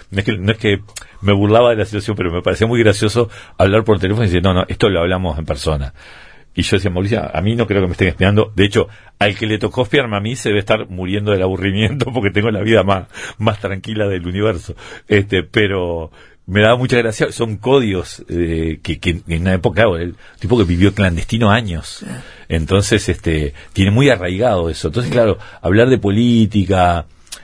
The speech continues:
Speaker 1: él tiene como código eso, no habla de, de los mismos compañeros. Y, y me parece que está bu-, está buenísimo por un lado, explica un montón de cosas por otro, de, entendés mejor el funcionamiento de la política, eh, cuando, cuando estás con una figura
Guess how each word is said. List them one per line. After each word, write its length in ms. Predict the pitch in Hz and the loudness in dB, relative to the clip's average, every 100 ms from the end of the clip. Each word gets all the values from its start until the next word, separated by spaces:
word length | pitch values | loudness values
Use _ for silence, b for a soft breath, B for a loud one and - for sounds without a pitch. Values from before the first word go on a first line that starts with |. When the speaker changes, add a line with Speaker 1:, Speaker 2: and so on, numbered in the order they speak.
| B B | B B
Speaker 1:
él 240 | 95 95 | 0 0
tiene 180 | 107 104 | 2 2
como 200 | 92 87 | 2 0
código 260 | 95 101 95 | 2 4 2
eso, 200 | 98 87 | 0 0
no 120 | 87 | 0
habla 200 | 92 92 | 2 2
de, 160 | 90 82 71 - | 2 -2 -12 -14
de 140 | 80 82 | -6 -2
los 40 | |
mismos 140 | 92 | -2
compañeros. 880 | 90 92 82 87 95 98 92 87 82 - | 0 0 0 2 2 4 2 0 -2 -4
Y, 340 | 101 117 127 - | -4 0 0 0
y 40 | 113 | 2
me 140 | 107 | 2
parece 140 | 156 160 | 2 0
que 20 | |
está 160 | 170 | 0
bu-, 160 | 151 143 | -2 -4
está 160 | 104 139 | -4 -2
buenísimo 440 | 143 160 - 139 | -2 -4 -2 -2
por 140 | 117 | 0
un 100 | 117 | 0
lado, 300 | 131 147 143 B B B | 2 2 2 B B B
explica 520 | - - - 196 170 107 | -6 -2 2 2 4 2
un 100 | 98 | 4
montón 280 | 98 107 | 0 0
de 100 | 123 | -2
cosas 340 | 101 117 113 - | 2 2 0 -2
por 200 | - 85 | 0 4
otro, 340 | 127 127 87 | 2 2 -2
de, 240 | 82 78 87 | -2 -2 -4
entendés 600 | 87 92 92 135 - B B B | -2 0 2 0 0 B B B
mejor 340 | 92 87 120 127 | -4 0 0 0
el 60 | |
funcionamiento 640 | 95 90 - 87 98 110 107 | -2 -4 -2 0 2 4 2
de 80 | |
la 100 | 87 | 2
política, 760 | 80 85 98 104 104 92 78 69 B B B | 0 0 0 0 0 0 -2 -4 B B B
eh, 300 | - 82 82 80 | -4 -2 -2 0
cuando, 380 | 82 82 80 | -2 0 -4
cuando 180 | 76 78 | -4 -8
estás 160 | 76 - | -4 -2
con 120 | 113 | 0
una 80 | 104 | 0
figura 420 | 95 90 117 98 | 2 2 2 2